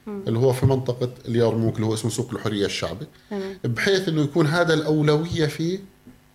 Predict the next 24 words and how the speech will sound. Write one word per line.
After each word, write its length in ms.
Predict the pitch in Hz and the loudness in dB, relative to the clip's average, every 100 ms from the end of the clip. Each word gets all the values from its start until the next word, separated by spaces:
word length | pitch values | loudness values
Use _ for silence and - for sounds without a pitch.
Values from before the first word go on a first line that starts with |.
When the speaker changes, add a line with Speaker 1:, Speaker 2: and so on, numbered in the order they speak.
| _ - | _ -2
Speaker 2:
للناس 360 | 120 139 143 | 2 2 0
اللي 100 | 143 | 2
موجودين 420 | 131 120 117 123 | 2 2 2 0
في 160 | 135 98 | -2 -6
فراس، 440 | - 123 135 127 - - _ _ _ 113 | -4 -2 0 -2 -10 -20 _ _ _ 0
إنه 180 | 120 135 | 0 2
أنت 180 | 151 143 | 2 2
اللي 260 | 123 131 | 2 2
إلك 240 | 165 160 156 | 2 2 0
محل 320 | 143 156 151 | 0 0 0
في 140 | 160 | -2
فراس 360 | 135 - 160 156 | -6 -4 -4 -4
بتقدر 340 | - 123 123 | -4 2 2
تاخد 360 | 117 123 123 127 | 4 0 2 -2
محل 360 | 120 139 139 135 | -2 -2 -4 -6
هناك. 280 | 143 131 113 - - | -4 -4 -4 -10 -12
Speaker 1:
مم. 120 | 110 98 - | -10 -8 -4
Speaker 2:
مش 160 | 117 127 | -2 0
هنفتحه 400 | 139 - - 127 | 0 0 0 0
للتلزيم 680 | 123 - 113 110 135 143 | 0 -2 -2 -2 -2 0
بشكل 500 | 95 - 104 - 98 | 0 -4 -8 -6 -6
عام، 280 | 117 190 113 - - | -4 -6 -8 -10 -16
Speaker 1:
مهم. 240 | 180 208 | -12 -8
Speaker 2:
لا، 120 | 202 | -6